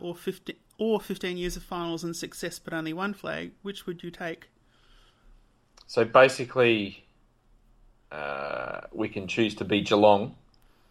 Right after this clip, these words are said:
Speaker 1: Yep.
Speaker 2: or, or choose to be Sydney.
Speaker 1: Yeah, or North Melbourne.
Speaker 2: North Melbourne. Uh, probably,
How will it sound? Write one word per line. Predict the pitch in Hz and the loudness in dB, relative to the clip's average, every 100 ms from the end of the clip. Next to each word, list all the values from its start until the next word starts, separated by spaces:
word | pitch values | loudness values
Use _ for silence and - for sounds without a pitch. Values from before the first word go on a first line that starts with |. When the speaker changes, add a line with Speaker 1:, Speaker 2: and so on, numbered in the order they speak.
| _ _ _ _ _ - | _ _ _ _ _ -8
Speaker 1:
Yep. | 175 190 - | -6 -6 0
Speaker 2:
or, | 107 107 110 | 2 2 2
or | - 107 | 6 6
choose | 104 120 107 104 | 6 4 4 2
to | 92 | 4
be | 104 98 95 90 - _ _ _ | 6 6 4 -6 -14 _ _ _
Sydney. | - 120 98 87 73 - _ _ _ _ - _ _ _ _ _ _ _ _ _ _ _ _ - | -4 0 0 -2 -8 -14 _ _ _ _ -20 _ _ _ _ _ _ _ _ _ _ _ _ -10
Speaker 1:
Yeah, | 175 170 165 151 147 156 | -4 -2 0 -2 -4 -6
or | 170 | -6
North | 160 151 | -6 -6
Melbourne. | 151 147 147 - _ _ _ _ _ _ _ | -8 -8 -12 -14 _ _ _ _ _ _ _
Speaker 2:
North | - 87 90 - | -8 -4 -4 -2
Melbourne. | 92 78 78 - _ - - - - - - - - - | 0 0 -4 -16 _ -20 -20 -16 -16 -14 -14 -16 -2 8
Uh, | 208 214 208 208 - - - - - _ _ _ _ _ _ _ - _ _ _ _ - _ _ _ _ _ _ - - _ _ _ _ _ _ _ _ _ | 10 10 8 4 -8 -14 -16 -20 -20 _ _ _ _ _ _ _ -20 _ _ _ _ -20 _ _ _ _ _ _ -20 -20 _ _ _ _ _ _ _ _ _
probably, | - 339 392 349 220 151 107 - | 0 4 6 8 8 8 2 -6